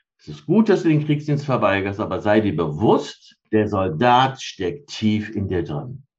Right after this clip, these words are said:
Und ich hätte gerne aufgeschrien oder irgendwas dagegen gesagt. Ich bekam stattdessen Gänsehaut und wusste, genau das ist so. Und so nahm ich das Papier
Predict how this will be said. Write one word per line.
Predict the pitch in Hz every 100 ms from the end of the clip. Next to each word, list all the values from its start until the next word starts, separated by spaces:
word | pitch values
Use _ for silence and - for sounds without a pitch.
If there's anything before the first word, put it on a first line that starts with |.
| _
Und | 104
ich | 101
hätte | 175 185 123
gerne | 127 147 147
aufgeschrien | - 165 113 - - 107 131
oder | 117 117
irgendwas | 147 156 139 120
dagegen | - 107 110 196 156 107
gesagt. | 87 87 78 - 76 _ _ _ _
Ich | - - -
bekam | 107 131 131
stattdessen | 143 113 123 110 95 87
Gänsehaut | 135 196 190 180 180 214 -
und | 117
wusste, | 139 160 - 151 147 147 - _
genau | 113 104 101 107 120
das | 113 107 -
ist | 147 - _
so. | 78 60 - _ _
Und | -
so | 87
nahm | 87 107 123
ich | 110
das | 104 -
Papier | 95 - - 113 120 127